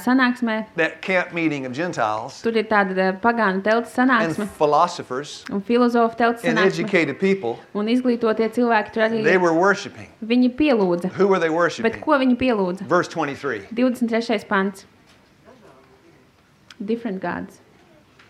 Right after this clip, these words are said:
Speaker 1: Unknown
Speaker 2: <laughs>
Speaker 1: God.
Speaker 2: We don't know.
Speaker 1: Tieši tā,
Speaker 2: I don't
Speaker 1: nepazīstam,
Speaker 2: know.
Speaker 1: nepazīstam Dievu.
Speaker 2: The, uh, Samaritan?
Speaker 1: Samariešu?
Speaker 2: I don't know.
Speaker 1: Es nezinu.
Speaker 2: The Gentiles?
Speaker 1: Jūdi?
Speaker 2: I don't know.
Speaker 1: Es nezinu.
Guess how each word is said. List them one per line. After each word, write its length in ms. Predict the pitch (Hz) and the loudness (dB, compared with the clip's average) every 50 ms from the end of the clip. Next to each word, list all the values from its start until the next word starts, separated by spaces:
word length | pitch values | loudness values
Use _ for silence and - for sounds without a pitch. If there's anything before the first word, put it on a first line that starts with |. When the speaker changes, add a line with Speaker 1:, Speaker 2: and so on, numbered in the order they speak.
| _ - - 240 233 233 - 247 277 - - - - - - - - - - - _ - | _ -20 -20 -20 -20 -20 -20 -20 -20 -20 -20 -20 -20 -20 -20 -20 -20 -20 -20 -20 _ -2
Speaker 1:
Unknown 600 | - 220 220 214 208 196 190 185 175 170 190 190 | 0 0 0 2 2 2 2 0 0 -2 -4 -4
Speaker 2:
<laughs> 40 | 190 | -2
Speaker 1:
God. 280 | 190 160 185 170 170 185 233 208 175 - | -2 0 0 0 0 2 0 0 2 2
Speaker 2:
We 60 | 254 302 | 2 4
don't 160 | 269 226 202 | 4 4 4
know. 300 | 202 202 190 139 127 - - | 4 4 4 2 0 -4 -4
Speaker 1:
Tieši 300 | 190 254 254 254 254 - | -2 2 2 2 0 0
tā, 140 | - 247 226 214 226 247 247 - 226 | 0 0 2 2 2 0 0 0 2
Speaker 2:
I 120 | - 185 | 2 4
don't 140 | - 285 233 | 4 4 4
Speaker 1:
nepazīstam, 0 | |
Speaker 2:
know. 260 | 190 151 147 190 - - - - - | 4 2 2 2 0 -4 -14 -12 -6
Speaker 1:
nepazīstam 600 | 226 226 254 254 247 214 196 196 - 214 202 196 | -2 0 0 0 0 0 0 0 0 0 -2 0
Dievu. 160 | 196 190 185 175 | 0 0 0 2
Speaker 2:
The, 160 | 160 156 151 | 2 4 4
uh, 420 | 147 143 139 135 131 127 127 123 - - - - - - - - - - | 4 6 6 4 4 2 0 -2 -6 -14 -20 -20 -20 -20 -20 -20 -20 -16
Samaritan? 640 | - - 156 151 151 160 180 175 180 226 240 247 - - _ _ | -10 -4 0 2 4 4 4 2 0 -4 -4 -4 -8 -12 _ _
Speaker 1:
Samariešu? 720 | - - 247 226 226 262 330 392 359 320 - - - 240 - - - _ _ _ - | -6 -2 0 2 2 4 4 4 2 2 0 -2 -6 -10 -10 -10 -18 _ _ _ 0
Speaker 2:
I 160 | 190 208 254 | 2 4 4
don't 100 | 285 254 | 4 2
know. 240 | 180 139 127 143 196 - 185 | 2 0 -2 -4 -8 -6 -4
Speaker 1:
Es 160 | 202 220 - | -4 -4 -2
nezinu. 380 | - 349 381 277 220 170 180 196 - - - - - - - | 0 0 2 2 0 0 -2 -4 -8 -10 -20 -20 -20 -20 -18
Speaker 2:
The 80 | - 117 | -14 -8
Gentiles? 680 | 113 151 175 180 175 190 185 185 185 202 214 208 - - - | -4 -2 -2 -2 0 0 0 0 0 -6 -8 -12 -16 -14 -10
Speaker 1:
Jūdi? 460 | 214 202 220 233 247 277 262 370 349 - - - - - - - | -4 -2 0 2 2 2 2 0 0 -4 -12 -20 -20 -20 -10 -2
Speaker 2:
I 120 | - 185 226 | 0 2 2
don't 160 | 254 220 160 | 2 2 0
know. 200 | 127 110 110 139 - | -2 -4 -6 -4 -2
Speaker 1:
Es 220 | 220 262 262 - | -2 -2 -2 0
nezinu. 420 | 254 262 330 269 233 190 180 196 | 0 2 2 2 0 -2 -2 -4